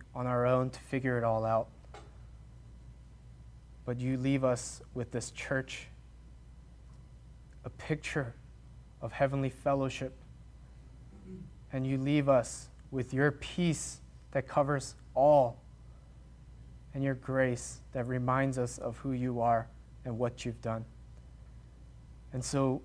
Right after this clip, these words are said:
we rejoice in that, we delight in that, and we want to be a people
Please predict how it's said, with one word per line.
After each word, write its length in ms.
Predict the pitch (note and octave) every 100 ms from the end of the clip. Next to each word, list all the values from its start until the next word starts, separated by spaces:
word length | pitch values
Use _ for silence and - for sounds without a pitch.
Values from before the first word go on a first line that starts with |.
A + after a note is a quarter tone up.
| -
we 140 | D3
rejoice 560 | C#3+ D3 C3 C#3+ D3 -
in 140 | C#3
that, 320 | B2+ B2+ B2+ - - - - - - - -
we 80 | C3
delight 440 | C3+ B2 C3 D3 D3+
in 140 | B2+
that, 280 | B2+ B2 - - - - - - - - - - -
and 80 | B2
we 80 |
want 240 | C3+ C3+ C#3
to 100 | B2+
be 160 | C3+ C#3+
a 60 |
people 600 | C3 - D#3+ D#3 C3+ B2